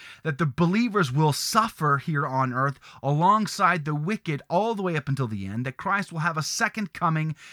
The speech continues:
and then judgment. Okay, so that's basically the amillennialist v-, view,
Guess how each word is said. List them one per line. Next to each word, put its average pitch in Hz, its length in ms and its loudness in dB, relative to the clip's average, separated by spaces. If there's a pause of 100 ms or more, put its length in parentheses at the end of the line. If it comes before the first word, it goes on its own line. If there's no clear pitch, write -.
(120)
and 131 220 0
then 151 200 2
judgment. 101 640 -6 (240)
Okay, 131 280 -2
so 147 160 -4
that's 143 320 2
basically 131 600 -2
the 123 80 -2
amillennialist 127 800 -2
v-, 170 240 -8
view, 151 420 -4